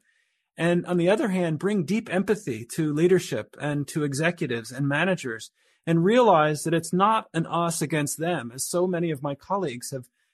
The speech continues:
communicated through the years. It's, it's that, it's that really pernicious attitude, um, that many physicians have and many executives have, that, uh, we are fighting each other.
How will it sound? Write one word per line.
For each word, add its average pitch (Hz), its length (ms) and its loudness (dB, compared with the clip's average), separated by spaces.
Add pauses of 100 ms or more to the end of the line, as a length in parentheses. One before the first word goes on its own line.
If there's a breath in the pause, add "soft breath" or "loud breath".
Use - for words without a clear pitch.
(120)
communicated 160 680 0
through 131 180 -8
the 117 140 -8
years. 98 480 -10 (640)
It's, 175 380 2 (200)
it's 165 280 -4
that, 165 340 4 (200)
it's 165 240 -4
that 156 260 2
really 208 280 2
pernicious 175 840 -2
attitude, 151 680 -2 (560)
um, 135 440 0 (280)
that 147 220 -4
many 160 240 2
physicians 151 600 -2
have 135 340 -2
and 139 140 -2
many 151 240 0
executives 139 640 -2
have, 123 340 -6
that, 143 180 -2 (540)
uh, 131 100 0
we 170 180 6
are 151 80 6
fighting 180 440 2
each 123 220 -6
other. 117 300 -8